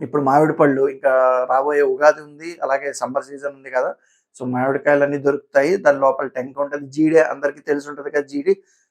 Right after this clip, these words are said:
So, ఆ జీడిని చూర్ణం చేసుకుని, పొడి చేసుకుని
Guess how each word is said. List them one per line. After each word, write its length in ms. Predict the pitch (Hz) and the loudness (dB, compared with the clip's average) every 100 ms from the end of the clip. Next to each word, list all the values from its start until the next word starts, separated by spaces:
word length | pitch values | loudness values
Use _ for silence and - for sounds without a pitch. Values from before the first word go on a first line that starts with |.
| _ - | _ -4
So, 60 | - | 2
ఆ 140 | 135 151 | 6 6
జీడిని 1080 | 127 139 190 208 214 - _ - 190 214 - 151 | 6 4 4 4 0 -6 _ -4 -2 -2 -2 2
చూర్ణం 320 | 156 175 160 | 4 4 2
చేసుకుని, 340 | 143 120 - 123 | 2 0 -6 -2
పొడి 220 | 151 160 | 4 6
చేసుకుని 680 | 175 147 - 127 135 214 | 8 8 6 -6 -2 -2